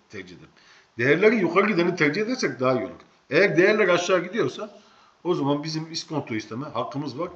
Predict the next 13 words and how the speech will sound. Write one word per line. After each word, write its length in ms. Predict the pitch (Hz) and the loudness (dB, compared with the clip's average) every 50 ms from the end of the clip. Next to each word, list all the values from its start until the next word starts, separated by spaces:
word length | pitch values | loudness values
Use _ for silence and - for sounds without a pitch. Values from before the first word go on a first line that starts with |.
| - | -14
Bir 200 | 156 160 127 117 | -12 -10 -10 -8
risk 200 | 147 185 - - - _ _ _ | -8 -6 -8 -8 -10 _ _ _
payı, 280 | - 110 107 120 127 - - - _ _ _ _ _ _ _ _ _ _ _ _ _ _ - | -14 -10 -8 -8 -8 -8 -10 -20 _ _ _ _ _ _ _ _ _ _ _ _ _ _ -20
e, 160 | 76 92 92 | -16 -10 -6
yapmamız 500 | 107 113 117 113 104 101 95 92 90 104 | -4 -4 -4 -4 -8 -10 -10 -10 -12 -12
lazım. 300 | 104 104 113 151 165 160 - - | -12 -12 -12 -12 -14 -18 -18 -10
Orada 300 | - 139 147 139 156 151 | -4 -2 -2 0 0 -2
da 180 | 143 127 107 113 | -2 -2 -4 -4
dediğim 180 | 123 139 127 127 | -6 -6 -4 -4
gibi 160 | 135 143 175 | -4 -6 -8
en 240 | 175 160 170 160 123 | -8 -4 -2 0 0
az 240 | 113 113 113 117 | 0 0 0 -2
buradan 300 | 143 135 110 - 139 143 | -4 -4 -4 -4 -6 -8